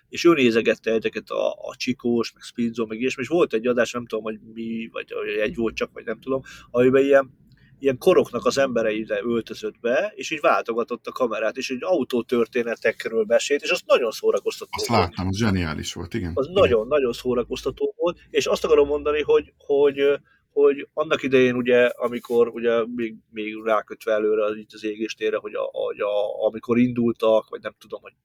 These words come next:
Speaker 1: indultak, de amikor jó volt hallgatni az égésteret, akkor, ö, akkor Winkler, akkor néha volt a Bazsó, néha ez, és jöttek új arcok, mint a Zombi, meg ezek, akik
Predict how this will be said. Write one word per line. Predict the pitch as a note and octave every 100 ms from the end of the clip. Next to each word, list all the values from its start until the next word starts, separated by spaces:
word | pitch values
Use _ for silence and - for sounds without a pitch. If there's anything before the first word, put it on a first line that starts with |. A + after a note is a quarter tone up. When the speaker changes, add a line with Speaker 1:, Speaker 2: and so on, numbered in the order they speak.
| _
Speaker 1:
indultak, | _ - - G2+
de | G#2+
amikor | A#2+ B2+ C#3+
jó | C#3 F3 D#3
volt | B2+ -
hallgatni | C3 B2 -
az | A2
égésteret, | A#2+ B2 A#2+ A2 - A2+ G#2 - _ - G#2 A2 - -
akkor, | - G#2+ - - A2 A2+
ö, | A2+ A2+ _ _ _ _ _ _ -
akkor | C3+ B2 B2+
Winkler, | C#3+ C3 B2+ B2+ C3
akkor | A#2 B2
néha | B2
volt | G#2+ G#2+
a | -
Bazsó, | A2+ A2+ A#2 A#2+
néha | B2 A2+ G#2+
ez, | B2
és | C#3+ -
jöttek | A3 - -
új | D#3 B2+
arcok, | A#2 A2 - -
mint | G#2
a | G#2
Zombi, | A2 A#2+ A2+ A#2 A#2
meg | A2 -
ezek, | A#2 A#2+ B2+
akik | C3